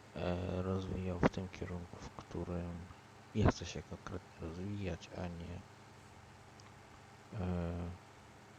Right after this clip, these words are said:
znaczy się cały czas rozwijam w kierunku, w którym się rozwijam, tak, ale chodziło mi o to, że, że, że nie będzie już takiego tempa, jakie było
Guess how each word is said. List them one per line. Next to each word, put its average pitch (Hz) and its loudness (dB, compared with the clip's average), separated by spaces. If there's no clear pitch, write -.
znaczy - 0
się 104 0
cały 104 4
czas - 2
rozwijam 90 4
w - -8
kierunku, 90 0
w - -8
którym 92 0
się - 0
rozwijam, 92 4
tak, 95 2
ale 90 2
chodziło 117 6
mi 98 2
o 95 4
to, 95 2
że, 90 2
że, 90 -2
że - -4
nie 87 -2
będzie 87 -6
już 85 -4
takiego 85 -4
tempa, 85 -2
jakie 82 -2
było 85 -2